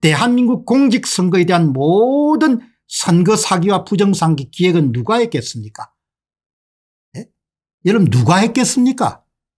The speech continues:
저는 오팔육 운동권 출신들이 했다고 봅니다. 그 인간들에게 머릿속에는 정권을 탈취할 수 있으면 모든 불법도 다 합법화될 수 있고 정의로운 일이다. 이렇게 젊은 날부터 세례를 받았었기 때문에.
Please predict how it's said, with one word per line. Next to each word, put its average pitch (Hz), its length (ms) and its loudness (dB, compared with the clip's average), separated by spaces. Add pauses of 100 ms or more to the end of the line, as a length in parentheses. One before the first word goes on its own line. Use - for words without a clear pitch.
저는 190 680 2 (1400)
오팔육 233 540 0
운동권 220 540 4
출신들이 165 480 0
했다고 117 360 -2
봅니다. 107 480 -16 (520)
그 254 260 2
인간들에게 233 760 4
머릿속에는 196 920 2 (680)
정권을 269 500 2
탈취할 208 440 0
수 185 140 -4
있으면 175 260 0
모든 233 680 2
불법도 214 540 0
다 151 120 0
합법화될 170 680 -2
수 160 140 -6
있고 160 220 -4
정의로운 170 480 -2
일이다. 135 360 -8 (200)
이렇게 233 320 0
젊은 247 360 2
날부터 180 360 0
세례를 170 460 -2
받았었기 202 540 -4
때문에. - 220 -20